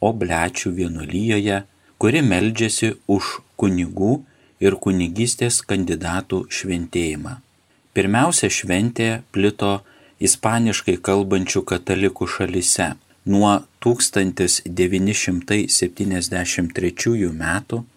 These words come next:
nustatyta jos šventimo data liturginėme bažnyčios kalendoriuje. Tai ketvirtadienis po Sekminių.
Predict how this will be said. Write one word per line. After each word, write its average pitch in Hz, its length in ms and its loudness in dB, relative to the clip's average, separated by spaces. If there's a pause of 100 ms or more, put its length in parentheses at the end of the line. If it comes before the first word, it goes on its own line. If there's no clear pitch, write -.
(120)
nustatyta 104 760 0
jos 104 400 0
šventimo 95 800 -2
data 90 420 -2 (280)
liturginėme 101 960 2
bažnyčios 95 640 -2
kalendoriuje. 90 920 -2 (800)
Tai 101 160 4 (560)
ketvirtadienis 101 1200 -2
po 87 360 -4
Sekminių. 80 760 -4